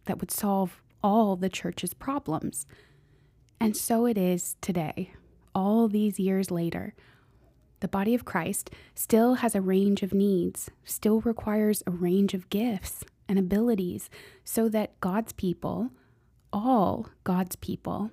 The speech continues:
can be cared for physically and spiritually. In those early days, the disciples recognized that some leaders could meet specific needs, which would free up other leaders to meet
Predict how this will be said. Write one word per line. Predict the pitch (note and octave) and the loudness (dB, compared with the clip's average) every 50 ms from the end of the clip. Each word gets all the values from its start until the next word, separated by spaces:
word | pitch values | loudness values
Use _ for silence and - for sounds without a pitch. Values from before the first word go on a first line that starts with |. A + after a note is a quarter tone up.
| - _ _ _ _ _ _ _ - | -10 _ _ _ _ _ _ _ -6
can | - A3 G#3+ | -2 -2 0
be | F#3+ G#3 | 0 -2
cared | F#3+ - - G#3+ G#3+ G#3+ G#3 | -4 -4 -4 -2 -2 -2 -2
for | - - F#3+ F3+ - G3 | -2 -2 -2 -2 -2 -4
physically | - - - G#3 F#3 - G3 F#3 - - F#3+ F3 F3+ F3+ - - _ _ _ | -8 -4 -2 -2 -2 0 -2 -4 -4 -4 -4 -4 -4 -4 -6 -8 _ _ _
and | - G#3+ F#3 - | -2 -2 -2 -2
spiritually. | - - F#3+ F#3 F#3 F3+ F3+ - - F3+ F#3 F#3 F3+ F#3+ F#3 - _ _ _ _ _ _ _ _ _ _ _ _ _ _ _ _ _ _ _ _ _ _ _ _ _ _ _ _ _ _ _ - | -2 -4 -2 -2 -2 -2 -4 -6 -6 -6 -6 -6 -6 -8 -10 -12 _ _ _ _ _ _ _ _ _ _ _ _ _ _ _ _ _ _ _ _ _ _ _ _ _ _ _ _ _ _ _ 2
In | A#3 A#3+ B3 | 4 4 6
those | C4+ C#4+ C4+ - - | 4 4 0 0 2
early | B3+ C#4 D4+ E4 E4+ D4+ | 2 2 4 4 2 2
days, | - G#3+ G3+ G3 G3 F#3 - A3 - - - - - - - _ _ | 2 0 -2 -2 -2 -2 -4 -6 -8 -12 -18 -20 -20 -20 -20 _ _
the | - G#3 | 0 2
disciples | F#3 G#3 - - A3 A#3+ C4+ - - F#3+ F#3 F#3+ F#3+ - - | 2 2 0 0 -2 -2 -2 -4 -4 -4 -4 -4 -4 -4 -4
recognized | G3+ G3+ G#3 - G3 F#3+ - G3 F#3 F#3+ G3+ F#3+ | -4 -4 -4 -4 -6 -4 -2 0 0 0 -2 -2
that | - - - - | -4 -6 -6 -4
some | - - A#3 C4 C4 | -2 0 2 2 4
leaders | A3+ G3 F3+ E3+ E3+ F3 F#3 - | 4 2 2 2 0 -2 -4 -4
could | - - G#3 F#3 | -4 -4 -2 0
meet | F#3+ F3+ F3 F3+ - - - | 2 2 0 0 -4 -6 -12
specific | - - - A3 - - C4 - B3+ A#3+ - | -8 -4 -4 -2 0 -2 -2 -2 -2 -2 0
needs, | F#3+ F3+ F3+ F#3+ G3 - - - - - _ _ _ _ _ _ _ _ _ - - | 0 0 0 -2 -4 -8 -10 -14 -16 -20 _ _ _ _ _ _ _ _ _ 0 2
which | G#3+ F#3+ - - | 2 2 2 0
would | G3 F#3 | -4 -4
free | - - - G3+ F#3+ F#3 | -4 -2 -2 0 0 0
up | F3+ F3+ - - - _ _ - | 0 -2 -4 -6 -16 _ _ -4
other | G#3+ A3 B3+ C4 B3+ A3 | -2 0 2 2 2 2
leaders | F#3 F3+ F3 E3+ F3 E3+ E3 F#3 A3 - - - | 2 0 -2 -2 -4 -6 -6 -6 -6 -8 -10 -6
to | - - | -2 2
meet | A3+ G#3+ F#3+ F#3 G#3+ - | 4 4 4 4 2 0